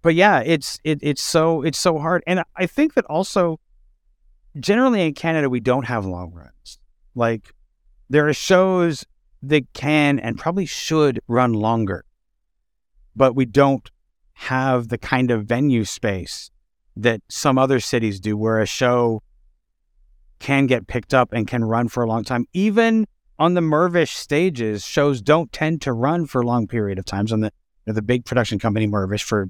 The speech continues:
people who aren't from the Toronto area, they do all the big, the big Broadway shows, the huge shows,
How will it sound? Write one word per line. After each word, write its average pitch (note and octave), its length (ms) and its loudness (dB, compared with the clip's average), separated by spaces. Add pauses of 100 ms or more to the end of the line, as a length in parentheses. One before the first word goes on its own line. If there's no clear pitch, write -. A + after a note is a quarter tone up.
people G#2+ 240 0
who A2+ 100 -2
aren't A2+ 300 -2
from A#2+ 160 0
the A2 80 0
Toronto A2 380 -4
area, G2 320 -6 (280)
they D3 140 4
do D3 160 2
all D#3 160 8
the E3 100 2
big, D#3+ 400 0 (200)
the C3+ 100 -2
big B2+ 280 0 (360)
Broadway B2+ 460 2
shows, B2 300 0
the A#2 80 -2
huge A#2 320 -4
shows, A#2 520 0